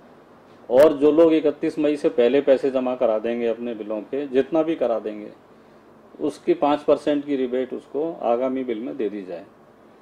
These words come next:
ऐसा ही घरेलू कनेक्शन में किया गया। तो ये माना गया कि जो घरेलू कनेक्शन है वो, अ, डेढ़ सौ यूनिट से कम वाले,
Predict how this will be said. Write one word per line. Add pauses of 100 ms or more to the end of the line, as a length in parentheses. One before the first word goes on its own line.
(500)
ऐसा
ही
घरेलू
कनेक्शन
में
किया
गया। (680)
तो
ये
माना
गया
कि
जो
घरेलू
कनेक्शन
है (580)
वो, (360)
अ,
डेढ़
सौ
यूनिट
से
कम
वाले,